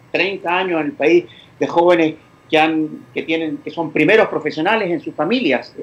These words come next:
Hay una, hay una enorme cantidad de gente que son primeros profesionales en Chile. Y eso, eso se ha hecho gracias a, a, a todos estos ap-,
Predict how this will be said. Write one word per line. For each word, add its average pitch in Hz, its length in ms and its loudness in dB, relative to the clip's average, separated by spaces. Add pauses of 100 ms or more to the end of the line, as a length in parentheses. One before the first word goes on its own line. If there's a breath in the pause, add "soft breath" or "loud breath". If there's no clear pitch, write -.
Hay 151 180 0
una, 160 220 -6
hay 151 120 -4
una 151 160 -6
enorme 254 380 2
cantidad 214 380 -2
de 208 40 -4
gente 214 240 -8
que 190 60 -4
son 190 160 -4
primeros 190 340 -2
profesionales 175 540 0
en 123 160 -2
Chile. 117 300 0 (560 loud breath)
Y 156 100 2
eso, 220 360 4
eso 196 280 -2
se 196 100 -2
ha 185 80 6
hecho 202 240 0
gracias 190 380 -2
a, 170 120 -2
a, - 280 -2
a 143 140 2
todos 208 260 -2
estos 156 180 -8
ap-, 151 160 -6